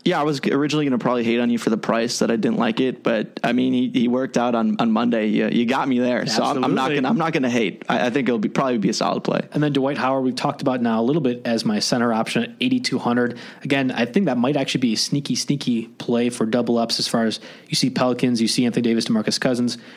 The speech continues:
Speaker 2: When in reality, they actually allow a lot of points that center spot overall. We know Dwight Howard is always good for a double-double.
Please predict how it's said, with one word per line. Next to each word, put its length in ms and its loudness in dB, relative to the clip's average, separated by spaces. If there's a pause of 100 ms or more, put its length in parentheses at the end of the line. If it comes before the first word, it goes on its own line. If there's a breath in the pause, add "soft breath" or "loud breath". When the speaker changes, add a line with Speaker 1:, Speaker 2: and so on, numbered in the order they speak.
(140)
Speaker 2:
When 140 0
in 60 2
reality, 340 0
they 100 0
actually 280 0
allow 120 0
a 20 0
lot 240 0
of 80 -4
points 260 -2
that 300 -4
center 260 0
spot 300 -2
overall. 560 0 (200 loud breath)
We 120 0
know 100 2
Dwight 220 0
Howard 260 0
is 100 -2
always 220 0
good 180 -2
for 120 -2
a 40 -4
double-double. 520 -2